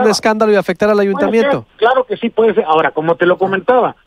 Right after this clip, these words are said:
Speaker 1: fue en un, eh, en un, este, comercio local, en un pa-, en un estacionamiento de un supermercado, donde tiene vigilancia, tiene cámaras, yo sé que ya se está investigando el asunto.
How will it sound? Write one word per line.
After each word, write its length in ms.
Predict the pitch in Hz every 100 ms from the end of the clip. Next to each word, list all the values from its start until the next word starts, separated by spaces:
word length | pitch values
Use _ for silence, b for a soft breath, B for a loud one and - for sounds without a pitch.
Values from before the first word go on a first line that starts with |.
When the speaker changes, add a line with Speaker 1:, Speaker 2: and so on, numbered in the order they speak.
| _ _ -
Speaker 1:
fue 320 | 180 190 - -
en 180 | 139
un, 280 | 156 208 196 -
eh, 580 | 131 131 131 123 117 117
en 180 | 135 139
un, 200 | 175 185
este, 840 | 175 - 180 165 143 123 113 113 113
comercio 400 | 160 175 185 196
local, 400 | 185 185 202 196
en 120 | 151
un 360 | 147 165 165 147 -
pa-, 200 | 180 170
en 140 | 143
un 160 | 160 170
estacionamiento 880 | 165 175 180 180 190 202 - 131 104 _ b b b _
de 140 | 120 131
un 140 | 156
supermercado, 840 | 196 208 185 180 180 202 202 151 104 _ _ _ _
donde 180 | 160 151
tiene 240 | 151 185
vigilancia, 640 | 196 185 180 185 202 196 160
tiene 220 | 165 185
cámaras, 500 | - 196 196 165 135 -
yo 140 | 151 170
sé 200 | 190 214
que 180 | 185
ya 160 | 160 147
se 100 | 156
está 140 | -
investigando 560 | 147 139 135 135 131 123
el 80 | 120
asunto. 400 | 113 101 -